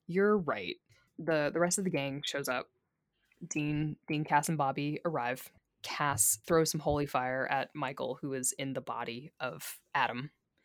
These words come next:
Speaker 2: yelling his classic line, "Hey, ass butt."
Speaker 1: Yes. <laughs> I love that.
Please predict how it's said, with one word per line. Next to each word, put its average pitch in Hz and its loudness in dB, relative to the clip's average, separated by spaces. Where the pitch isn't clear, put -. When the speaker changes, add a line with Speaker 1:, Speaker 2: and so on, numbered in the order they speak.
Speaker 2:
yelling 151 2
his 147 2
classic 185 2
line, 135 -2
"Hey, - 0
ass - -4
butt." - -4
Speaker 1:
Yes. - -2
<laughs> - -2
I 190 6
love 160 4
that. - 2